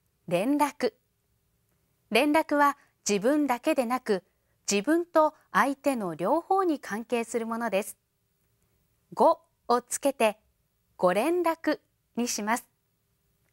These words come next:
報告なども同じように、相手と自分で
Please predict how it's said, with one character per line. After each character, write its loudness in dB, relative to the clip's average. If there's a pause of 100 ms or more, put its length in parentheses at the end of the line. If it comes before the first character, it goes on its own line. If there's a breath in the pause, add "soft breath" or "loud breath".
(420)
報 2
告 -2
な 2
ど 2
も 0
同 -8 (160)
じ -4
よ 2
う -4
に、 -6 (640)
相 2
手 -2
と -2
自 -6
分 -4
で 0